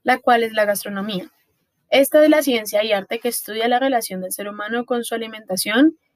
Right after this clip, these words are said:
y su medio ambiente o entorno. El gastrónomo es el individuo que se preocupa de este arte. A menudo se cree erróneamente que el término gastronomía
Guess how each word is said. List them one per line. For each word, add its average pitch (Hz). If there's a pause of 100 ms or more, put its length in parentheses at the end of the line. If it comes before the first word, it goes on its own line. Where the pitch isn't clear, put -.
(160)
y 233
su 233
medio 202
ambiente 214
o 220
entorno. 190 (1300)
El 220
gastrónomo 220
es 233
el 240
individuo 220
que 254
se 247
preocupa 233
de 196
este 190
arte. - (500)
A 277
menudo 302
se 285
cree 220
erróneamente 214
que -
el 190
término 233
gastronomía 247